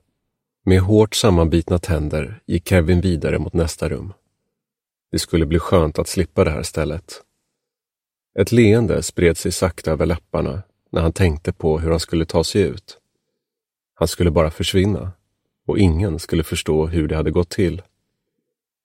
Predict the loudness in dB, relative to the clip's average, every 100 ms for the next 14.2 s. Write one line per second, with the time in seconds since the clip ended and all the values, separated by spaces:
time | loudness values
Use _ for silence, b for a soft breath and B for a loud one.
0 | _ _ _ _ _ _ 2 6 6 8
1 | 6 6 4 0 0 2 2 2 2 2
2 | 2 2 2 2 2 0 -2 -6 -8 -8
3 | 0 0 2 0 0 0 -2 -4 -8 -10
4 | -12 _ _ _ -2 0 2 2 2 -2
5 | 0 2 2 0 -2 -2 -2 -4 -6 -8
6 | _ -2 0 2 0 -2 -6 -4 -4 -2
7 | 0 0 -2 -2 -2 -4 -2 -2 -2 -8
8 | -12 _ _ _ _ _ _ _ _ _
9 | _ _ _ _ _ _ _ 0 2 6
10 | 6 8 8 4 4 2 4 2 4 2
11 | 2 -4 -10 _ _ _ _ _ _ _
12 | _ _ _ -4 0 0 0 0 2 2
13 | 0 2 0 0 -4 -4 0 -2 -2 -6
14 | -6 -8